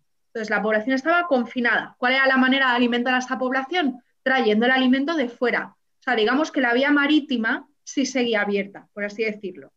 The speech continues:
Entonces, lo que Tucídides nos cuenta es que la enfermedad vino en barco. Ahora bien,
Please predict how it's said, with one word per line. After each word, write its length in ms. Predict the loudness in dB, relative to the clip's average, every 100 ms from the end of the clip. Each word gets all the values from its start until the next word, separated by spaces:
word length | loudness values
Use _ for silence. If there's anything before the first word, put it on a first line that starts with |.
| _ _ _ _ _ _
Entonces, 760 | -2 0 2 4 2 0 -2 -2
lo 200 | -4 -2
que 140 | -2
Tucídides 840 | -2 -4 -2 0 2 2 2 0 -8
nos 280 | -8 -8 -6
cuenta 480 | -2 0 0 -2 -4
es 120 | -8
que 120 | -4 -2
la 60 |
enfermedad 640 | -2 -2 -4 -4 -2 -2 -4 -8 _ _
vino 300 | -2 0 0 -4 -10 -4
en 200 | 2 2
barco. 520 | 2 -2 -6 -18 _ _ _ _ _
Ahora 300 | -2 2 2 2
bien, 380 | 0 -2 -8